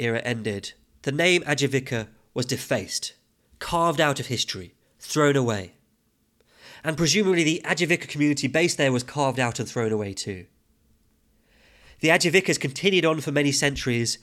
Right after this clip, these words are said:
They may have even hung around in India until the thirteenth century A D, but they were never again a force to be reckoned with in the Indian conversation.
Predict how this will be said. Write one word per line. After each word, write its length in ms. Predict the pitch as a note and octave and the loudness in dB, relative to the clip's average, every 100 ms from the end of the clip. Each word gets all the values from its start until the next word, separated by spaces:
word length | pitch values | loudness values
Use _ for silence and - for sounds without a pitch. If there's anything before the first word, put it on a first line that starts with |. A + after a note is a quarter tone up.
| - - - - | -18 -20 -18 0
They 160 | C#3 | 2
may 160 | D3+ F#3+ | 4 4
have 180 | F3 E3 | 4 2
even 260 | F#3 E3 | 0 2
hung 160 | C#3 D#3 | 0 -2
around 320 | D3 D3 C3 | 2 0 0
in 220 | C#3 B2+ | -4 -4
India 340 | C#3 D3 B2+ A#2+ | -2 -2 0 -2
until 240 | A#2 C3 | -2 -2
the 100 | A2+ | -4
thirteenth 500 | - F3 E3+ D3+ C#3+ | -2 -2 0 -4 -4
century 580 | C#3 B2+ - A2 F#2+ - _ _ _ - | -2 -4 -4 -4 -6 -12 _ _ _ -4
A 160 | A2+ | -4
D, 380 | G#2+ G#2+ F#2+ E2+ _ _ _ _ _ | -2 -4 -4 -10 _ _ _ _ _
but 100 | D3 | -2
they 140 | D3 E3+ | 0 0
were 80 | F3 | 2
never 320 | G3 F3+ F3 | 0 0 0
again 280 | D3 D#3 B2+ | 2 0 0
a 40 | |
force 320 | B2+ E3+ D3+ | -2 0 0
to 80 | - | 0
be 80 | C3+ | -2
reckoned 400 | B2 C3+ C#3+ A#2 | 0 -2 -2 -4
with 160 | A2+ | -4
in 80 | G#2 | -6
the 140 | G#2+ G#2 | -6 -8
Indian 200 | G2+ G#2+ | -10 -12
conversation. 680 | G#2 F#2+ - F#2 - G#2 | -12 -10 -10 -10 -12 -14